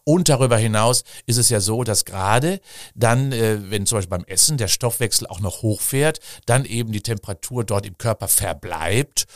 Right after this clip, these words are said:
Und das heißt also, dickere Menschen haben erst einmal durch die Evolution auch bedingt größere Vorteile in Kälte erst einmal klarzukommen.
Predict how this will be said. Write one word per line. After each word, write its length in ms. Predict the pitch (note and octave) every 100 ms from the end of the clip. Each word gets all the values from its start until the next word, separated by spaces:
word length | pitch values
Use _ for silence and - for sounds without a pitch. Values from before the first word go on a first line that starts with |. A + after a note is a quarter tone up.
| - -
Und 60 |
das 140 | F#2+ -
heißt 300 | G#2 B2 -
also, 180 | G2+ F#2
dickere 360 | A2 B2 C#3
Menschen 320 | C3 C3 -
haben 100 | - -
erst 460 | G#2+ B2+ F#3+ - -
einmal 520 | F#2 E2+ E2+ C3 E2 - - -
durch 160 | - -
die 180 | - -
Evolution 720 | F#3 G3 A#2+ - G#2 F#2+ G2
auch 160 | F#2+ -
bedingt 720 | F#2+ - G#2 A2 F#3+ A3 - _ - - -
größere 580 | G2 A#2+ F3 F3 D3
Vorteile 580 | A#2+ C3+ B2 A#2 A#2+ G#2+
in 160 | G2+ G2
Kälte 320 | A2 G#2+ G2+
erst 240 | E2+ A2
einmal 280 | - B2+ B2
klarzukommen. 800 | - F2+ G2+ G#2+ - - - -